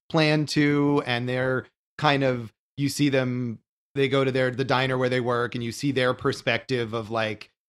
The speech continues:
the, the sort of, uh, again, you know, maybe the wonder or the, the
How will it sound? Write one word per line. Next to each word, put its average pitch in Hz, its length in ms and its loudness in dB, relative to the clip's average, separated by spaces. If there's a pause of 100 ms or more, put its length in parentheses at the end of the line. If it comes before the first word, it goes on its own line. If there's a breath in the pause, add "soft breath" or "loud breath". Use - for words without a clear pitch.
(160)
the, 117 240 -4
the 120 80 -6
sort 127 280 -4
of, 110 240 -6 (640)
uh, 127 420 -4 (340)
again, 165 300 0
you 160 100 4
know, 180 60 2
maybe 143 220 2
the 135 100 2
wonder 135 600 2
or 117 280 -2
the, 107 520 -6
the 104 380 -6